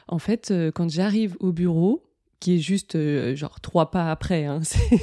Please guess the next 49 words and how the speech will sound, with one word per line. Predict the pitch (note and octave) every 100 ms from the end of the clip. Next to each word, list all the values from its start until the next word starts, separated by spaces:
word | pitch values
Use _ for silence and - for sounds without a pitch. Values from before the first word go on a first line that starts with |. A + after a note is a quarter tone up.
| -
c'est | - - E3+
la | F3+ E3
pièce | - G3 F3 -
d'après | D#3+ - F3 F3
littéralement. | E3+ E3 D3+ D#3 F#3 - -
Mais | -
le | F3+
fait | B3+
de | G3+
m'asseoir | E3+ E3+ F#3+ - G3 F#3 - - - - _ -
de | F3 E3
façon | - E3+ F#3+
un |
petit | E3+ -
peu | -
cadrée, | - F#3 F3+ F#3+
structurée, | D#3 - F#3 - F3+ E3+ F3 F3+ F3
genre, | F3 -
euh, | - - - -
le | F3
dos | F#3+
bien | E3 F3+
droit | F3 F3+ F3+
sur | F3
mon | E3+ E3
petit, | - E3 F3
euh, | D#3 D#3 - - - -
mon | F3
petit | - E3
pouf | - F#3+ F3 -
rond | E3+ F#3
là, | D3+ D#3+
euh, | D3 D3 -
pour, | D3+ D#3
euh, | - - A3
pour | E3
avoir | D#3+
une | E3
bonne | E3+
posture, | F#3 F3 - F#3+ - - - -
le | F3 G3
bras, | F3 D#3+ F3 F3
l'ordi, | F3+ F3+ E3 F#3+
le | F3
machin, | E3 - -
en | F#3
fait, | A3+ -
ça | E3+
me | E3 D#3+